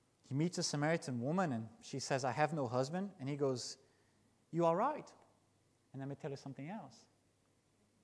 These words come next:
You need to worship me, and the time is now." He meets Pharisees, and they say, "Don't do stuff on the Sabbath,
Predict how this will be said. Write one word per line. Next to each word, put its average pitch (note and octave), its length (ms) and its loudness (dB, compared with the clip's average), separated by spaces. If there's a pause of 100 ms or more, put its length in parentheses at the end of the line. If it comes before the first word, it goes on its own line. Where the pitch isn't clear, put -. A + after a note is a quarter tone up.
You B2+ 100 -8
need C#3 140 -6
to C3 80 -10
worship C#3 440 -8
me, - 200 -12
and C3+ 100 -8
the A#2+ 40 -10
time C3+ 280 -8
is B2+ 100 -6
now." E3 360 -8 (1700)
He D#3+ 100 2
meets E3 240 2
Pharisees, F3+ 800 4 (2750)
and C#3 140 0
they C#3+ 80 6
say, C#3 260 4
"Don't G#3 240 0
do G#3 140 0
stuff D3+ 320 -2
on C3+ 80 -4
the A#2+ 60 -6
Sabbath, A#2+ 360 -2